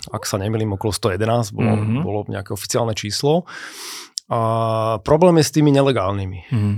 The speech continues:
Speaker 1: Tých
Speaker 2: No.
Speaker 1: máme mnohonásobne viac. Aj preto stále, keď sa ma niekto pýta, že či múdrieme, múdrieme, ja stále na pozadí mám aj tie negatíva, ktoré vidím. A, a treba o nich hovoriť. A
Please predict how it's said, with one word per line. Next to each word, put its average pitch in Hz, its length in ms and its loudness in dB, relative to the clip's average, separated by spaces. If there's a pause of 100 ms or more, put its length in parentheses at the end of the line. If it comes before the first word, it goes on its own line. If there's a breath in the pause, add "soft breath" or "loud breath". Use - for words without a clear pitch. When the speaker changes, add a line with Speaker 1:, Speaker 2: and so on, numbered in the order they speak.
Speaker 1:
Tých 120 180 -2
Speaker 2:
No. 123 160 4
Speaker 1:
máme 123 400 2
mnohonásobne 123 1160 4
viac. 107 500 2 (400 loud breath)
Aj 123 200 2
preto 147 340 2
stále, 143 300 4
keď 131 200 -2
sa 143 100 2
ma 120 100 2
niekto 123 220 2
pýta, 120 300 -2
že 113 120 -2
či 113 160 -4
múdrieme, 120 500 2
múdrieme, 117 420 0
ja 117 100 0
stále 127 480 4
na 110 180 0
pozadí 120 380 2
mám 113 200 4
aj 113 160 2
tie 117 120 0
negatíva, 113 480 0
ktoré 123 260 2
vidím. 117 480 0 (500 loud breath)
A, 107 360 0
a 107 80 -6
treba 110 240 -2
o 107 80 0
nich 120 160 2
hovoriť. 110 720 -2
A 110 100 -6